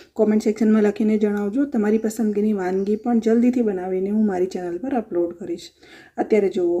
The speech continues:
આ ગાંઠિયા આપણા એકદમ સરસ ક્રિસ્પી બન્યા છે. આ ગાંઠિયાને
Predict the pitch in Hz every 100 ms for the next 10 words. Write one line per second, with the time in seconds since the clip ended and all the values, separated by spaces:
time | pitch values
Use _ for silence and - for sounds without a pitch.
0 | - 202 196 214 240 220 233 233 202 214
1 | 202 208 214 220 196 170 - 208 202 208
2 | 214 277 349 - - - - - - -
3 | - - - - - - 220 240 226 233
4 | 254 240